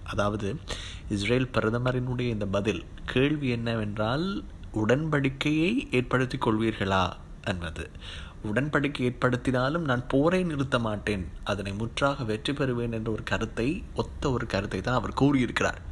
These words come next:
கேள்வி ஊடகவியலாளர் கேட்டபோது அதற்கான மாற்று கேள்வியையும் சேர்த்தே அங்கே தொடுத்திருக்கிறார்.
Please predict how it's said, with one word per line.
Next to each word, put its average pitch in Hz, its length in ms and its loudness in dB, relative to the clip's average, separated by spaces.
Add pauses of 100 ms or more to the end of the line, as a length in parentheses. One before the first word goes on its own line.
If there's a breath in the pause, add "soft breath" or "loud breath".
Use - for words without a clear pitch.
(120)
கேள்வி 143 440 4
ஊடகவியலாளர் 110 640 0
கேட்டபோது 107 600 0
அதற்கான 131 420 2
மாற்று 123 380 2
கேள்வியையும் 117 840 0 (380 loud breath)
சேர்த்தே 180 500 4
அங்கே 143 240 2
தொடுத்திருக்கிறார். 117 760 0